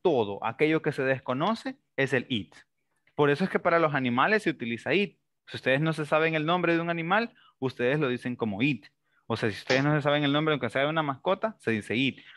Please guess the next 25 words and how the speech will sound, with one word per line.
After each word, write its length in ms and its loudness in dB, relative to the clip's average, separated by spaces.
Por 120 2
eso 200 0
para 140 4
el 120 -2
tiempo 480 2
se 120 2
dice, 340 0
"It's 340 0
four". 540 4
¿Sí? 300 -4
O 120 0
sea, 320 0
¿qué 320 6
es 140 0
ese 420 2
esto? 420 -2
¿Qué 200 2
es 120 -2
ese 380 0
eso? 320 -4
Pueda 240 4
que 140 -2
no 120 -4
se 120 -10
sepa. 500 -4